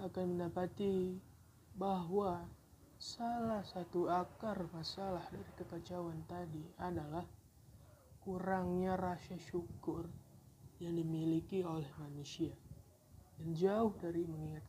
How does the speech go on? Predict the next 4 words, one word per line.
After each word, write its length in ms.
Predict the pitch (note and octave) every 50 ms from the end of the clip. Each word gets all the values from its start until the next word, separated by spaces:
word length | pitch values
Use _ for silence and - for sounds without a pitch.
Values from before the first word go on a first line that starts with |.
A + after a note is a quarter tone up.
| -
kematian. 400 | - C3+ C3 - - C3+ B2+ - - - - - - - - - - - - - - - - - - - - - - - - - - - - - - - - - - - - - - - - - - - - - - - -
Syukur 720 | - - - G3+ F#3+ - - - - G3 F#3+ F#3+ F#3+ G3 G3 - - - -
yang 160 | F3 E3+ E3+
benar 320 | E3+ F#3+ G3+ G3+ G#3+ G#3+